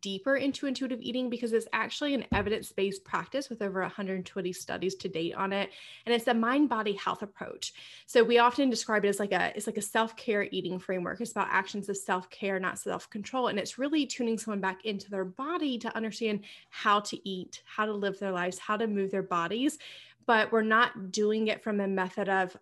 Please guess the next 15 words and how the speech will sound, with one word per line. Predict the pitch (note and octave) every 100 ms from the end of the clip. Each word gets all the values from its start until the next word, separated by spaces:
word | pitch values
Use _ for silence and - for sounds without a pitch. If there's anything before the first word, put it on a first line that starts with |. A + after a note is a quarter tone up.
| -
always | G3 G3 G3
trying | - G3
to | F#3
lose | F#3 F#3
weight, | F#3 F3+
always | - F3 -
trying | G3+
to | F3+
change | F3+ - F#3 E3+
our | F3
bodies. | - - - G#3 G#3+
It's | G3+
very | G#3+ G#3
much | G#3 G3+
about | G3 F#3 F3+ F3